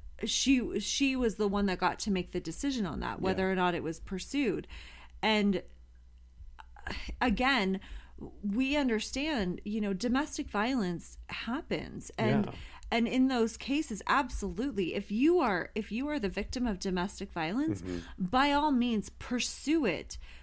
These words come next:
Speaker 1: Pursue it to the end, because it is important that your voice is heard and that there are consequences for your partner's actions. A hundred percent. If, if domestic violence has h-,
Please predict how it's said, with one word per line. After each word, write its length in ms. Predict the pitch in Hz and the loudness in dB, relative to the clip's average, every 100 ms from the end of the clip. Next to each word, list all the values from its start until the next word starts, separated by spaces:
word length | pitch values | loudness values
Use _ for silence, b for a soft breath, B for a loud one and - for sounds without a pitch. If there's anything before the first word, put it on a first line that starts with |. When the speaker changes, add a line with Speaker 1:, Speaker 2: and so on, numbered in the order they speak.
| B | B
Speaker 1:
Pursue 360 | 285 277 - 349 | 0 2 2 2
it 120 | 370 | 2
to 120 | - 262 | -2 -2
the 220 | 240 208 | 0 2
end, 460 | 208 302 202 170 | 2 2 0 -2
because 400 | 208 196 233 208 | -4 -6 -4 -4
it 200 | - 240 - | -2 -4 0
is 280 | 247 311 226 | 0 0 0
important 760 | 214 208 - 320 202 165 185 | 0 0 -4 -4 -4 -8 -4
that 240 | 214 196 185 | -2 -2 -2
your 200 | 214 208 | -2 -2
voice 360 | 196 247 285 | -2 -2 -4
is 120 | 330 - | -6 -10
heard 340 | - 269 202 | -6 -4 -2
and 240 | - 185 190 | -2 0 0
that 200 | 185 233 | -2 -2
there 180 | 240 | -2
are 120 | 208 170 | -2 -4
consequences 800 | - 294 330 202 - 185 185 180 | -4 -6 -4 -6 -6 -6 -6 -8
for 320 | - 202 196 185 B B B - | -4 -2 -2 -4 B B B -2
your 200 | 208 208 | 0 0
partner's 540 | - 254 - 190 185 | -2 -6 -2 -4 0
actions. 760 | - 262 - - 110 87 - - | 0 0 -2 -6 -6 -6 -10 -12
A 40 | - | -14
hundred 340 | - 320 330 | -10 -6 -6
percent. 460 | - 208 - 269 - | -4 -6 -2 -2 -2
If, 240 | 170 - - | -4 -6 -6
if 240 | 214 208 - | -6 -6 -6
domestic 460 | 214 214 226 233 | -4 -2 -4 -6
violence 360 | - 208 202 196 - | -2 0 0 -2 -8
has 220 | - 190 | -8 -6
h-, 240 | - - | -6 -10